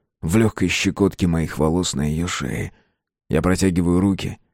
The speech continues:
и накладываю их на её запястья так, чтобы на границе мёртвой зоны руки соприкоснулись.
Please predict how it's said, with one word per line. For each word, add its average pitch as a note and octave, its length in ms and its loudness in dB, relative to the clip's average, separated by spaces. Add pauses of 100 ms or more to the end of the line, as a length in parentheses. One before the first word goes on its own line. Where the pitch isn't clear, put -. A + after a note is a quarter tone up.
(220)
и F2+ 100 2
накладываю G2 600 2
их G2+ 200 0
на F2 80 -2
её F2+ 240 2
запястья F2 640 -2 (100)
так, - 320 -4 (200)
чтобы G2+ 300 0
на G2 80 4
границе G2 460 0
мёртвой F2+ 460 0
зоны F2+ 480 -2 (100)
руки F2+ 380 -4
соприкоснулись. - 1080 -6